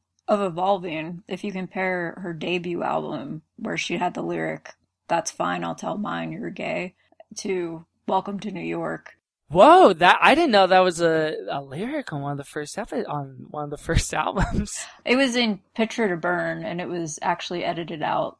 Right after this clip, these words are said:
Speaker 1: to "That's fine, you won't mind if I say." But I think that if in the future she finds she can't evolve as she ages, she consistently says she'll step out of the spotlight and write for other people. So I could see that happening.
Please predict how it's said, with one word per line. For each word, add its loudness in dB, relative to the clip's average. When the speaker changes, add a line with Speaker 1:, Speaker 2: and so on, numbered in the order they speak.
Speaker 1:
to -2
"That's 0
fine, -4
you -8
won't -6
mind -6
if -12
I -6
say." -8
But 4
I 2
think -4
that 4
if -6
in -2
the -4
future -4
she -6
finds -2
she -6
can't -14
evolve 2
as -2
she -6
ages, -6
she -4
consistently -8
says -2
she'll -8
step -10
out -2
of -12
the -16
spotlight -4
and -2
write -2
for -2
other -8
people. -10
So 0
I 6
could -4
see -4
that -2
happening. -10